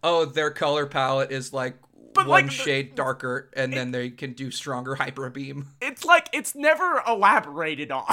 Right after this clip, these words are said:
Speaker 2: <laughs> you know? Like, that
Speaker 1: No. And obviously, if we go into, like, the mora-, the, the, the concept of morality,
Speaker 2: <laughs>
Speaker 1: wouldn't it be, like, if he owns an evil Pokemon and he's evil, <laughs> would that make it a good Pokemon?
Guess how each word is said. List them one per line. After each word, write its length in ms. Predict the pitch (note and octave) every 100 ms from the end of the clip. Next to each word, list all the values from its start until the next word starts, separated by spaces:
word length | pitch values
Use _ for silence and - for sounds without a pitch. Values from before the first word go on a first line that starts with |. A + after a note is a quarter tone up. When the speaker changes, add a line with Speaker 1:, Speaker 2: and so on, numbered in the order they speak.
| - G4
Speaker 2:
<laughs> 120 | A4+
you 320 | E4+ B3 C4+
know? 360 | A#3+ - B3 B3+
Like, 340 | A#3+ A3+ A3+ C4+
that 160 | C4
Speaker 1:
No. 400 | C4 D3 C3+ C3+ - _ _ -
And 160 | G#3
obviously, 460 | A#3+ B3+ A3+ G#3+ G#3
if 100 | D#3+
we 80 | F#3+
go 280 | C#3+ E3+ D#3+
into, 260 | D3+ D3
like, 240 | C#3 C3 C3
the 100 | C3
mora-, 420 | B2+ C3 C3 B2+
the, 220 | C3 C#3+ -
the, 180 | - C3+ -
the 80 | E3+
concept 580 | - E3+ F3+ C#3 D#3 C#3+
of 120 | B2+
morality, 680 | C3 C3+ C#3 C#3 C3+ B2+ B2+
Speaker 2:
<laughs> 60 | C3
Speaker 1:
wouldn't 220 | D#3+ E3
it 140 | D3+
be, 140 | D#3+ D3+
like, 240 | C#3+ C#3 - - _ _
if 180 | - D3+
he 400 | C#3+ D#3+ E3 E3
owns 340 | C#3+ C#3 C#3+ C3+
an 120 | C#3
evil 320 | C3+ B2+ C3+ C3+
Pokemon 720 | C3+ C3 C#3+ C#3 C3+ C3+ C#3 - _
and 100 | -
he's 400 | - - D3+ C#3 -
evil, 420 | D3+ C#3 C#3+ C3 - -
<laughs> 220 | F#3 -
would 160 | C#3 C3+
that 200 | C#3 C#3
make 200 | D3 C#3+
it 80 | D#3+
a 60 | D3 B2+
good 160 | B4
Pokemon? 760 | - - - - C#5 - - D3